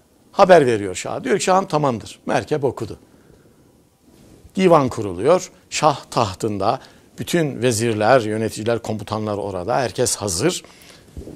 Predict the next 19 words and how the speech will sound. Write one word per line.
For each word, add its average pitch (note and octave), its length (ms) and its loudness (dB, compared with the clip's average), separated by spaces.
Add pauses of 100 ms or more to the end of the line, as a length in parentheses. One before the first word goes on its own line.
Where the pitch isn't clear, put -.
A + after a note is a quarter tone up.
(120)
Rahleyi C3+ 400 6
getiriyorlar, A2 640 2
üzerine A#2+ 400 -2
koyuyorlar A2+ 540 -2
o, F2 140 -6 (500)
e, F#2+ 180 -4
İran G#2+ 400 -4
Şahı'nın G2 560 -6
dedelerinin G2 480 -4
tarihini G2 440 -6
anlatan F2+ 400 -10 (360)
kitabı, A#2 460 2 (380)
deri A2+ 260 -2
kitabı B2+ 460 -4 (340)
ama F2+ 140 -12
kitap - 380 -2
bomboş. G#2 500 -4 (560)
İncili A2+ 380 -2
Çavuş F#2 420 -8